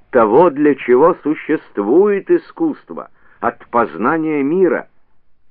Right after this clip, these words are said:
а все знаки бессмысленны, если они не семафорят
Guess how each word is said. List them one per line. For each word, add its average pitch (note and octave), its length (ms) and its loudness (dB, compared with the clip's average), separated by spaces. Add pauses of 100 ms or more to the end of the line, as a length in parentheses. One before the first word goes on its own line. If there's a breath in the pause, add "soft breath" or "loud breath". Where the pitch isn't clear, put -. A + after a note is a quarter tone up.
(140)
а G#2 120 -2
все F#3 320 -2
знаки D#3 360 -6
бессмысленны, C3 920 -6 (240 loud breath)
если G#2+ 320 -2
они G#2+ 300 -4
не G2 200 -6 (100)
семафорят A#2 680 -2